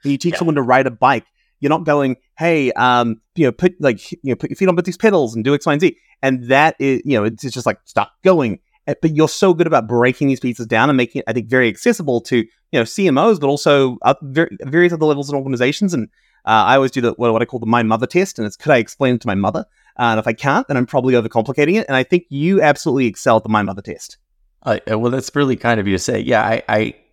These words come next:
Speaker 2: <clears throat> I think w-, what you pointed out with the, uh, you know, those who can't do, teach, I, I think you're, uh, uh, absolutely right, is that those who can do are also able to teach.
Speaker 1: Mm-hmm.
Speaker 2: Um,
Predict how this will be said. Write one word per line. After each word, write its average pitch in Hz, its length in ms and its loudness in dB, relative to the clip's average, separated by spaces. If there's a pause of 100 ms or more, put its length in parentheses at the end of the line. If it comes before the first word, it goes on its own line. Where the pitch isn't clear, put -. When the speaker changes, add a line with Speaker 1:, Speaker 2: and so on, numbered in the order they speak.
Speaker 2:
<clears throat> 95 440 -4
I 131 80 -2
think 143 280 -2 (440)
w-, 120 180 -8
what 123 220 -2
you 117 60 -6
pointed 123 300 -2
out 107 280 2
with 101 300 -4
the, 92 260 0
uh, 90 80 2
you 95 120 -4
know, 92 200 -4
those 104 240 -2
who 110 40 -10
can't 98 360 -4
do, 101 500 -2
teach, - 540 -4
I, 87 140 -4
I 120 100 0
think 127 200 -4
you're, 120 140 2 (100)
uh, - 160 -4
uh, - 100 -4 (180)
absolutely 107 420 -2
right, 110 240 2
is 92 200 -6
that 95 280 -6
those 127 500 -2
who 117 520 -4
can 104 360 -2
do 104 600 0
are 104 220 0
also 110 520 0
able 117 360 0
to - 120 -10
teach. - 540 -10 (200)
Speaker 1:
Mm-hmm. 107 340 2
Speaker 2:
Um, 92 440 0